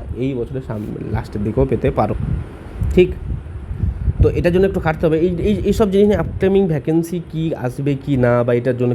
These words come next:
কী করতে হবে তোমাদের কি না, সেই জিনিসগুলো আমরা একটা আলাদা ভিডিও করে আমরা আলোচনা করে নেবো। কিন্তু এটা হোপ আছে যে ভালো ভ্যাকেন্সি সামনে আসছে। তো তোমরা তোমাদের যে আশা সেটা অবশ্যই পজিটিভ রাখো, নেগেটিভ কখনোই রাখবে না। একটা জায়গায় এসে সেখান থেকে অবশ্যই কখনো পিছিয়ে ফিরিয়ে যাবে না।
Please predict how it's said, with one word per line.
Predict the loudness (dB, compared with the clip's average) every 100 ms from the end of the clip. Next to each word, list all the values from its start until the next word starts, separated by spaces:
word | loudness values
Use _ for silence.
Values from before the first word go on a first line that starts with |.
| -2
কী | -4
করতে | -4 -2
হবে | -2
তোমাদের | 0 -2 -2
কি | -2
না, | -2
সেই | 0 0
জিনিসগুলো | 0 0 0
আমরা | 0
একটা | 0 -2
আলাদা | -2 0
ভিডিও | 0 0 0
করে | 0
আমরা | 0 -2 -2
আলোচনা | -4 -4 -4
করে | 2 4 4
নেবো। | 2
কিন্তু | 0 0
এটা | 0
হোপ | 0 0
আছে | 0 0 0
যে | 0 -2 -2
ভালো | -2 0 -2 -2
ভ্যাকেন্সি | -2 0 0
সামনে | -2 -4
আসছে। | -6 -8 -6 -4 -4 -4 -4 0
তো | 2
তোমরা | 4 4 2
তোমাদের | 2 0 0 0 -2 -2 -2
যে | -2
আশা | -2 -4 -4 -4 -4
সেটা | -4 -4 -4
অবশ্যই | -4 -2 0 0 -2 -6 -8 -10 -10 -2
পজিটিভ | 0 2 2 2
রাখো, | 0 -2 -6 -12 -14 -6
নেগেটিভ | -2 0 0 -2 -2
কখনোই | -6 -2 2 4
রাখবে | 4 2 2
না। | 2
একটা | 0 -2 0
জায়গায় | 0 2 2
এসে | 2 0 -2
সেখান | 0 0
থেকে | 0 0
অবশ্যই | -2 -2 0 0
কখনো | 0 0
পিছিয়ে | 0 0 0 2
ফিরিয়ে | 2 2 2
যাবে | 2
না। | 0